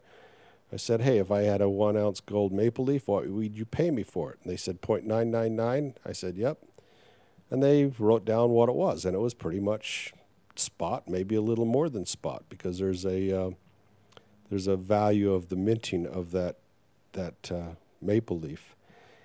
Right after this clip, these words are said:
And the same thing happened in Thailand.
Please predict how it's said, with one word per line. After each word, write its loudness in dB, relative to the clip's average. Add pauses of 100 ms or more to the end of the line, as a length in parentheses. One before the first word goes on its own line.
(200)
And 6
the 6
same 4
thing 2
happened 0
in 0
Thailand. -6